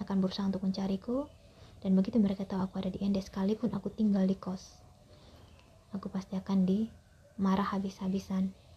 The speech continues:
Membayangkan saja sudah membuatku ngeri, apalagi itu benar-benar terjadi. Aku benar-benar menolak. Karena omku ngotot, akhirnya aku memberi alasan bahwa aku tidak mau melanjutkan kuliah.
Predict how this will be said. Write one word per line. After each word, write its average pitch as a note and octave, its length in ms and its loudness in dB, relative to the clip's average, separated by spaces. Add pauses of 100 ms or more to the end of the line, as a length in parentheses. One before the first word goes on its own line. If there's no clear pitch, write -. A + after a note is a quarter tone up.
(920)
Membayangkan F#3+ 720 8
saja F#3+ 480 -4 (240)
sudah G3 320 -4
membuatku F#3+ 480 0
ngeri, G3 320 0
apalagi F#3+ 480 -2
itu - 80 -10
benar-benar F#3+ 640 2
terjadi. F#3 560 -4 (1800)
Aku F#3+ 160 -2
benar-benar F#3 400 6
menolak. F#3 400 2 (880)
Karena F#3+ 320 -2
omku G3 240 4
ngotot, F#3+ 400 4
akhirnya G3 320 -2
aku G#3 160 0
memberi F#3+ 240 4
alasan F#3+ 560 4
bahwa F#3+ 240 4 (640)
aku D5+ 160 4
tidak G3 240 6
mau F#3+ 400 2
melanjutkan F#3+ 480 0
kuliah. F#3 400 -4